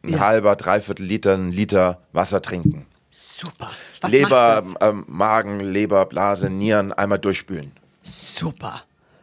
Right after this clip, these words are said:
Speaker 1: Und das fängt dann,
Speaker 2: Durst.
Speaker 1: das macht natürlich noch einen anderen Effekt einfach. Dann fängt die Lymphe an zu arbeiten. Der Körper kann sich drum kümmern, dass er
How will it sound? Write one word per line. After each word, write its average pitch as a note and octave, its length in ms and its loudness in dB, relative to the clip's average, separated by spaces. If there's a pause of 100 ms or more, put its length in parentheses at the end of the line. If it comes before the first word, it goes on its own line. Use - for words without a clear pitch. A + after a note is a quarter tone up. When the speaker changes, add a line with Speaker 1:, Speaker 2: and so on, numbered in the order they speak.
(300)
Speaker 1:
Und G2+ 80 0
das A2+ 120 2
fängt C3 200 0
dann, C3 120 2
Speaker 2:
Durst. - 200 -14 (280)
Speaker 1:
das G#2 180 -4
macht C3+ 220 -2
natürlich B2+ 360 0
noch A2 160 0
einen A2 140 -4
anderen A#2+ 400 -2
Effekt - 400 -4
einfach. F#2 280 -2
Dann G2+ 280 -4
fängt G2+ 240 -10
die F2 80 -2
Lymphe A#2+ 400 -2
an G#2+ 120 0
zu F#2+ 200 -4
arbeiten. F#2 540 -2
Der F2+ 100 -4
Körper F#2+ 260 0
kann F#2+ 180 -2
sich F#2+ 140 -6
drum G2 220 -12
kümmern, G#2 320 -2
dass F#2+ 180 0
er F#2 140 0